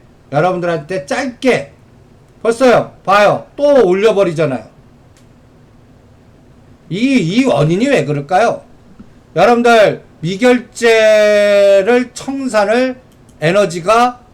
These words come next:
작아요. 롤오버 에너지가 더 커요. 지금 이만 천 개입니다. 이만 천 개. 지금, 어, 십이월 물은, 십이월 물은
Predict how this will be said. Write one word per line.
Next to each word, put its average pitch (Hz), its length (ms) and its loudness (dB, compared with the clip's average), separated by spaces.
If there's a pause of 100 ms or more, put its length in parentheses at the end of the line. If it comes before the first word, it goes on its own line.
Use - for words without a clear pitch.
(120)
작아요. 190 720 -2 (400)
롤오버 226 500 2
에너지가 202 460 -2
더 240 160 -4
커요. 208 500 -4 (340)
지금 233 160 -6
이만 214 360 -2
천 277 240 -10
개입니다. 220 500 -4 (240)
이만 196 320 -6
천 208 240 -12
개. 180 400 -4 (720)
지금, 202 540 0 (220)
어, 139 440 -2 (200)
십이월 233 460 -2
물은, 214 440 -2 (180)
십이월 220 420 -4
물은 240 480 0